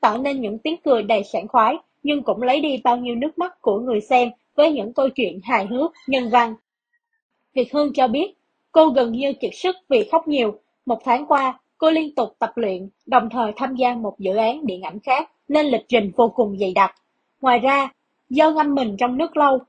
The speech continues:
cơ mặt Việt Hương bị giật lệch, phải châm cứu. Cô được bác sĩ khuyên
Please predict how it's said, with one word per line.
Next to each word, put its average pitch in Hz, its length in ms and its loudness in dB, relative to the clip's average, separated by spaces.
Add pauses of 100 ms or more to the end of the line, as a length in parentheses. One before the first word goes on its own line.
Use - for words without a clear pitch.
(140)
cơ 302 160 4
mặt 262 240 -6
Việt 233 200 -4
Hương 196 240 -6
bị 190 140 -6
giật 208 260 -6
lệch, 208 220 -2 (300)
phải 208 200 0
châm 247 240 -6
cứu. 254 340 2 (360)
Cô 311 160 6
được 240 220 -4
bác 311 120 -4
sĩ 208 180 -6
khuyên 285 320 -4